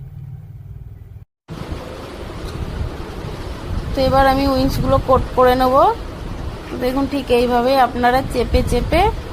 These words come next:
প্রথমে শুকনো ময়দার মধ্যে কোট করে তারপর এটাকে ডিমের গোলায় দিতে হবে। ডিমের গোলায় তুলে নিয়ে যাতে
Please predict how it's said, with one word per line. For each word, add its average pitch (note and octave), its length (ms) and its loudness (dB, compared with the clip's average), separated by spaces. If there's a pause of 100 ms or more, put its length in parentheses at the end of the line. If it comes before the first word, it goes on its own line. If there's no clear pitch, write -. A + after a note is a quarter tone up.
(160)
প্রথমে C4 380 2
শুকনো C4 380 2
ময়দার A#3+ 420 6
মধ্যে B3 300 2 (680)
কোট B3 180 2 (180)
করে C4 220 6 (1000)
তারপর A3 320 4 (100)
এটাকে A#3 300 0 (2250)
ডিমের C4+ 360 2
গোলায় C4 320 6
দিতে B3 280 2
হবে। C4 220 4 (1800)
ডিমের B3 360 0
গোলায় C4 280 2 (1000)
তুলে B3+ 340 0
নিয়ে D#4+ 220 2
যাতে C4+ 220 0